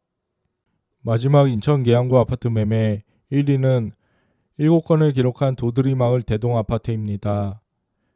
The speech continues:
인천광역시 계양구 도두리로 칠십사, 앞서 설명드린 도두리 마을 동남 롯데 아파트 바로 옆에 있는 단지입니다. 천이백구십구 세대,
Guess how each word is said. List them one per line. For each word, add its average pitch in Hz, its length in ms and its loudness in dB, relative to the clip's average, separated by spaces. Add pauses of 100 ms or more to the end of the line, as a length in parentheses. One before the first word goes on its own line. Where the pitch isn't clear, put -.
(460)
인천광역시 156 720 0
계양구 127 420 -2
도두리로 123 640 -4
칠십사, 107 880 -8 (840)
앞서 156 400 -2
설명드린 147 640 -2
도두리 135 420 -4
마을 127 280 -2
동남 120 420 -6
롯데 113 320 -6
아파트 107 600 -6 (100)
바로 120 320 -2
옆에 113 240 -4
있는 110 240 -6
단지입니다. 101 960 -8 (1300)
천이백구십구 147 1000 -4
세대, 110 500 -4